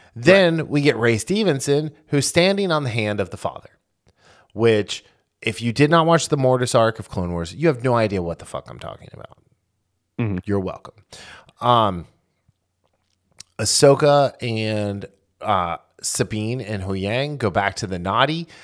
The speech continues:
Speaker 1: where their new home is Peridia, and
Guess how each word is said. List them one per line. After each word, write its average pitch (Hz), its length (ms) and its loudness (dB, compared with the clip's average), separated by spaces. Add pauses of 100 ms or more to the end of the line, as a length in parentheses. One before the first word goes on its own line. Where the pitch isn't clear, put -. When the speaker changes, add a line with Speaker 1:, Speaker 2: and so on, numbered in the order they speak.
(220)
Speaker 1:
where 101 400 2 (280)
their 101 260 2
new 120 200 0
home 131 460 0 (100)
is 110 200 -6
Peridia, 151 580 -2 (460)
and 110 800 -2